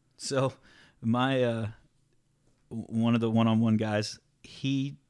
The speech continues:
took that advice and ran with it. Like, he took his advice that somebody else said, "Hey, we need to do, get you about six to eight thousand pieces of mail out 'cause you're not gonna be able to handle it once you get back." And he's like, "Oh, no, not gonna be fine," you know, blah, blah.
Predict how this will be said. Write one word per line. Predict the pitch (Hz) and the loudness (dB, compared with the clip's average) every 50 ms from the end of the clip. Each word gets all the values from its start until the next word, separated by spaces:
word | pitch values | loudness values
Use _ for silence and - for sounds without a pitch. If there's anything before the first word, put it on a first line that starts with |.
| _ _ _ _ _ _ | _ _ _ _ _ _
took | - - 127 123 | -6 -6 -4 -4
that | - 117 117 | -2 -2 -2
advice | 127 117 110 110 113 110 - | -2 -2 -4 -6 -6 -4 -4
and | 127 | -4
ran | 113 104 101 | -2 -2 -2
with | 101 98 110 | -2 -4 -4
it. | 117 - | -6 -6
Like, | - 110 101 | -8 -10 -8
he | - 101 104 107 _ | -8 -8 -10 -10 _
took | - - 107 107 | -10 -10 -8 -4
his | 113 107 107 | -4 -4 -4
advice | 117 107 117 113 113 110 110 - | -4 -6 -6 -6 -6 -6 -6 -6
that | - 101 - | -10 -14 -10
somebody | - - 113 113 110 117 | -6 -4 -2 0 0 -2
else | 117 - | -2 -4
said, | - - 107 101 | -6 -8 -4 -2
"Hey, | 120 120 117 | 0 0 0
we | 113 117 117 | 0 0 0
need | 127 120 | -2 -2
to | 117 | -2
do, | 110 117 117 117 113 - - - - - - | -2 -2 0 0 -2 -4 -8 -16 -20 -14 -6
get | - 143 139 - | -2 -2 0 0
you | 170 | 0
about | 151 143 127 120 | 0 0 -2 -2
six | - - - 135 123 - | -2 -2 -2 -2 -4 -4
to | - - 110 | -4 -6 -6
eight | 113 - | -6 -4
thousand | - 104 104 101 104 | -4 -4 -2 -4 -4
pieces | 98 104 - - | -6 -6 -8 -8
of | 101 | -8
mail | 95 92 90 87 | -8 -10 -10 -12
out | 80 - _ _ | -16 -18 _ _
'cause | - 107 98 | -4 -2 0
you're | 110 113 | 2 2
not | 117 | 2
gonna | 110 110 | 2 2
be | 107 101 | 2 0
able | 104 95 | 0 -2
to | 98 | -4
handle | 101 98 95 95 | -4 -6 -6 -10
it | - | -12
once | - 101 98 - | -10 -10 -10 -10
you | 98 101 | -10 -10
get | 98 | -10
back." | 98 98 - | -10 -8 -8
And | 104 | -8
he's | 101 | -8
like, | 104 107 | -8 -8
"Oh, | 123 131 127 123 | -8 -6 -6 -4
no, | 120 120 123 120 | -2 -2 -2 -2
not | 120 120 120 | -2 -4 -6
gonna | 113 110 | -6 -8
be | 107 | -8
fine," | 107 - 113 110 110 110 | -8 -6 -6 -4 -4 -2
you | 110 | -2
know, | 110 110 | -2 -4
blah, | 110 110 107 | -4 -6 -8
blah. | 107 107 | -10 -10